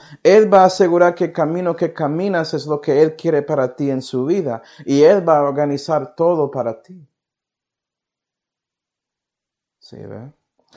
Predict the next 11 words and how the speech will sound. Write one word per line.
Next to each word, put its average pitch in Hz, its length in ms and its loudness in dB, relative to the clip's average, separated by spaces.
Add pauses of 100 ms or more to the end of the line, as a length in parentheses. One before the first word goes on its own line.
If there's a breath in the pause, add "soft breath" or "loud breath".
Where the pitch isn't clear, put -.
(160 soft breath)
Entonces, 190 560 0
¿estás 175 220 0
dispuesto 180 640 0
de 156 140 4
andar 156 420 0
con 151 240 -4
Dios 151 420 0 (200 soft breath)
día 196 360 2
tras 160 380 -2
día, 156 400 -2 (160 loud breath)
diariamente, 165 1200 0